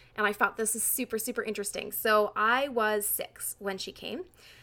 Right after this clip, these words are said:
And she said, "Rebecca is a young grade one student." I was young because I was already a grade ahead at this point. "She has some obvious strengths, especially reading.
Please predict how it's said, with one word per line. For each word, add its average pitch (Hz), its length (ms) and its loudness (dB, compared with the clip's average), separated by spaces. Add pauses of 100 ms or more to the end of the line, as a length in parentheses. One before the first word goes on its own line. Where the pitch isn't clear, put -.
(600)
And 254 140 2
she 330 120 -2
said, 294 160 -2
"Rebecca 320 380 4
is 330 120 -4
a 302 80 -2
young 247 280 6
grade 220 260 4
one 202 200 2
student." - 420 -4
I 202 100 4
was 196 180 0
young 214 260 2
because 202 260 -4
I 190 80 -2
was 185 120 -4
already 185 220 0
a 190 40 -6
grade 165 200 -6
ahead 170 200 -8
at - 60 -12
this - 140 -14
point. - 320 -16 (200)
"She - 200 -4
has 254 100 2
some - 140 -2
obvious 196 340 4
strengths, - 420 -4
especially 208 460 -4
reading. 269 340 -4